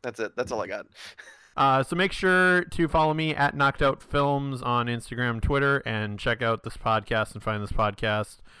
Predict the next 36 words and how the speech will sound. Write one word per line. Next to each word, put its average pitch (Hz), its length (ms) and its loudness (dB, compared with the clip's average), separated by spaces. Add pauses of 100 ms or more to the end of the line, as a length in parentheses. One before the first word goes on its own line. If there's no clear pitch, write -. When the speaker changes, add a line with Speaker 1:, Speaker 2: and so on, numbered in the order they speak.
(320)
Speaker 2:
at 151 240 0
knockedout 143 480 2
entertainment 143 960 -4
dot 123 300 -2
com. 151 480 2 (340)
And 117 280 -2
make 117 120 -4
sure 127 200 -2
to 120 260 0
like 113 500 -2
and 113 220 -8
subscribe 113 640 0
on 117 220 0
the 123 120 -6
YouTube 110 340 -4
channel. 90 440 -8 (140)
Speaker 1:
Listen 123 400 -4
to 127 600 -2
Fantasy 117 360 -4
Hangover. 131 640 -2 (760)
Hopefully 107 480 -8
we'll 107 160 -4
have 104 160 0
another 107 220 -4
episode 107 240 -4
of 107 80 -6
that 110 200 0
soon. 120 440 -8
We're 110 100 -6
just 104 180 -14
doing 107 200 -8
them 104 160 -10
intermittently 110 640 -12
right 113 180 -2
now 113 280 -4
with 113 220 -6